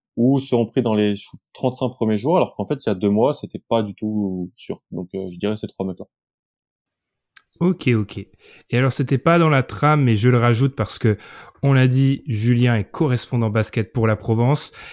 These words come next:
Speaker 2: Il a cité son nom il y a quelques minutes, donc Yves Ponce, euh, représentant de la cocarde française.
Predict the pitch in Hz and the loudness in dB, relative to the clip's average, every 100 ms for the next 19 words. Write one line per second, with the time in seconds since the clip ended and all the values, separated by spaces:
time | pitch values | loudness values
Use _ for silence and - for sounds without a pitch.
0 | - - 127 143 - 151 165 156 147 139 | -14 0 2 2 0 2 2 2 2 4
1 | 139 120 120 117 127 120 127 139 120 120 | 4 4 2 0 2 4 4 4 2 0
2 | - - 135 127 - 139 139 135 - - | -2 -2 0 0 0 2 2 -2 -12 -20
3 | - _ 104 95 117 - 131 123 - 120 | -20 _ -8 -2 -2 2 2 2 2 0
4 | 104 95 - 165 - 123 110 104 - 127 | 0 -4 -2 -2 0 -2 -2 -6 -4 -4
5 | - 131 143 147 | 0 0 2 0